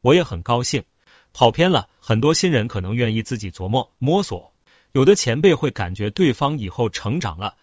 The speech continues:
就脱离自己了，大家就是竞争对手了。其实我个人感觉，有声书市场那么大，根本不用担心竞争的问题，书那么多都播不过来。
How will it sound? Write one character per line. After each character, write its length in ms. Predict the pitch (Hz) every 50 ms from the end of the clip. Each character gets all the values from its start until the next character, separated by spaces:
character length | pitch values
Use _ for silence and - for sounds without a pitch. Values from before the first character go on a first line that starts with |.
| _
就 120 | - 123 113
脱 280 | - - - - 156 156
离 160 | 123 113 113
自 160 | - - 143
己 140 | 110 - 87
了， 180 | 87 92 - _ _ _ _ _ _ -
大 100 | 123 117
家 80 | 117
就 140 | 117 123 107
是 140 | - 107 98
竞 280 | - - 180 135 113
争 180 | - 131 135 147
对 200 | - 143 113 92
手 160 | - - 78
了。 160 | 85 95 - _ _ _ _ _ _ _ _ _ -
其 160 | - - 190
实 120 | - 208
我 120 | 170 127 98
个 200 | - - 240 208
人 160 | 143 117 123
感 180 | 104 90 85
觉， 300 | 92 - 92 87 95 - _ _
有 180 | - 117 104 104
声 240 | - - 160 165 180
书 220 | - - 269 -
市 180 | - - 170 135
场 220 | - 95 87 80 98
那 120 | 120 123
么 100 | 117 107
大， 220 | - 151 120 - _ _ _ _ -
根 200 | - 208 214 202
本 200 | 135 107 95 92
不 120 | - - 123
用 140 | 151 139 117
担 220 | - 123 123 131
心 240 | - - 127 127 131
竞 240 | - - 165 123 110
争 180 | - 127 151
的 80 | 151 120
问 160 | 95 98 90
题， 220 | 95 - - - _ _ _ _ _ _ _ _ -
书 240 | - - 185 196 202
那 120 | 196 170
么 100 | 120 110
多 220 | 101 120 123 123 120
都 160 | - 127 123
播 200 | - - 147 127
不 120 | 107 98
过 120 | 107 113 101
来。 300 | 87 82 87 - _